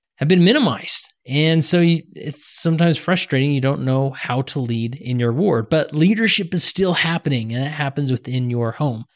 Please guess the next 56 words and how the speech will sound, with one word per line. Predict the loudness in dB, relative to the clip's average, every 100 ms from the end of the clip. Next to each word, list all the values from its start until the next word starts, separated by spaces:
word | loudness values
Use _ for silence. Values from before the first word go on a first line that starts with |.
| _ _
So | 2 4 6 4
I | 4 4 6
reached | 4 4
out | 4 2
to |
Andrea | 2 4 4 4
and | 4
said, | 4 4 4
"Let's | 2 2 2
talk | 4 4
about | 6 4 4
leadership | 2 4 2 0 0
in | -2
the | 0
home." | -2 -2 0
And | 0
I | 2
don't | 2 4
want | 2
to | 2
just | 2 0
talk | 0 2
about | 2 0 0
parenting | 2 2 2 2 0 2 0
and | -2 -4
parenting | -2 -2 -2 -4
do's | 0 2 2
and | 0
don'ts, | 2 0 0 -6
but | -6 -2
I |
want | 0 2
to |
take | 2 0
it | -2
to | -4
the | 0 2
next | 2 0 -4 -4
level | 0 0 0 -4 -12 _ _ _
of | -2 2
not | 2 2
just | 2 0
being | 2 2
a, | 2 -2 -6
a | -8
parent | -2 0 2 0
that's, | -2 -6 -6 -10 _ _
you | -4
know, | 0
has | 0
rules | 2 4 4 6 4 2 2
and | 0
a |
parent | -2 0 0 0
that | 0
has | 0 0 -2